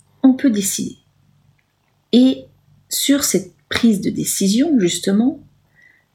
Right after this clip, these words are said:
la plus grande difficulté, et c'est là où vous allez pouvoir retrouver la capacité de décider,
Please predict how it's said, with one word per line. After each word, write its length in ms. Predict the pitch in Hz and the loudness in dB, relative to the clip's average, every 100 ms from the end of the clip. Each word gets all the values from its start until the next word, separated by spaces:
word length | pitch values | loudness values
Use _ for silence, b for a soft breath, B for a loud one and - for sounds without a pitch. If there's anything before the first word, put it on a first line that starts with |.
| - | -2
la 120 | 190 | -2
plus 200 | 190 262 | 2 0
grande 320 | 262 302 294 | 2 4 4
difficulté, 840 | 226 214 196 - 190 - 208 165 - | 2 -2 -2 -2 -2 0 0 0 -4
et 100 | 175 | -6
c'est 200 | - 226 | -2 0
là 160 | 262 | 2
où 100 | 220 | 0
vous 140 | 175 185 | -2 -2
allez 140 | 185 | -2
pouvoir 320 | 185 185 - | -4 -6 -2
retrouver 480 | 226 220 - 220 220 | -4 -2 -2 2 2
la 100 | 190 | 0
capacité 760 | - 214 220 208 - 196 - 196 | -4 -4 -2 -4 -6 -6 -2 -2
de 140 | 170 | -4
décider, 800 | 165 170 185 - - 180 233 | -6 -2 -2 -2 -4 -4 -4